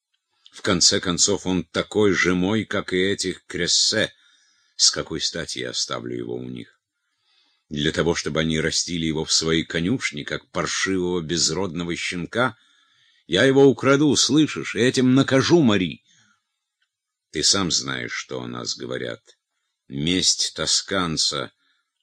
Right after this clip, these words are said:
Топот ног, донесшийся с нижнего этажа, помешал Гуччо докончить фразу. Весь деревянный дом сотрясался от фундамента до крыши,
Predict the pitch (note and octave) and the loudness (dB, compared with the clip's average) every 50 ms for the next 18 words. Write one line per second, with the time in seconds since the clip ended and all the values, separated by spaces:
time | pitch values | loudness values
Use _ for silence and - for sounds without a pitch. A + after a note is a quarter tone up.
0 | _ _ _ _ _ _ _ _ _ _ _ _ _ _ G#2 G#2 G#2 - - E2 | _ _ _ _ _ _ _ _ _ _ _ _ _ _ 0 2 2 0 -2 -6
1 | D2 - _ _ C#2+ D2 D2 D2+ F2 A2+ A2+ F2 C#2+ B1+ A#1+ C2+ C#2 D2 E2 F#2 | -6 -6 _ _ -6 -4 -2 0 0 0 0 -2 -4 -4 -4 -4 -4 -2 -4 -6
2 | F2+ - - - - C2+ B1+ - - C#2+ C2 - - - C#2 D2+ E2 D#2 C#2+ - | -2 -2 -2 -2 -2 -4 -2 -2 -2 -2 0 -2 -2 -2 -4 -6 -8 -8 -8 -10
3 | C#2 C2+ C2 C2 C2+ B1+ - C2+ C2 C#2+ D#2+ D#2+ - D2 C#2 C2 B1 - - D#2+ | -10 -8 -8 -8 -8 -6 -8 -8 -6 -6 -8 -8 -8 -10 -10 -8 -10 -8 -8 -6
4 | D2+ C2 A#1+ C#2 D#2 D2+ - - - C#2+ B1+ B1+ - - D2+ C#2+ C#2+ - - C#2 | -8 -6 -6 -8 -8 -8 -10 -10 -10 -8 -8 -8 -10 -8 -10 -10 -10 -12 -14 -16
5 | - - - C#2+ C#2+ D2+ C#2 B1+ - - - - _ _ _ _ _ _ _ _ | -16 -16 -10 -6 -4 -4 -4 -4 -6 -10 -12 -14 _ _ _ _ _ _ _ _
6 | _ _ _ - - _ _ D#2 D2 F2+ G2 F#2 D#2+ C#2+ D2 F2 E2 D2+ D2+ F2 | _ _ _ -20 -20 _ _ 0 4 4 4 4 2 2 2 2 4 4 2 0
7 | F2+ F2 E2+ E2+ D#2+ C#2+ D#2+ E2 F2+ E2+ - - D#2+ D2 - D2+ D#2 - - F2+ | 0 -2 -2 -2 -2 -2 -2 -4 -2 -2 -2 -4 -4 -4 -8 -8 -4 -2 -2 -2
8 | F2+ F2 D#2+ - - - D#2 - - D#2 - - - D#2+ D#2+ D#2 C#2 C2+ E2+ F2 | -2 -4 -2 -2 -2 -2 -4 -6 -10 -12 -14 -12 -10 -8 -6 -6 -4 -4 -4 -4
9 | E2+ E2+ D#2+ D#2 C#2+ - - D#2+ D2 C#2 C#2+ - - - D2 E2+ G#2+ G2 - - | -4 -6 -6 -8 -8 -8 -8 -10 -6 -4 -6 -6 -6 -8 -8 -8 -8 -8 -8 -8
10 | F#2 F2+ | -10 -10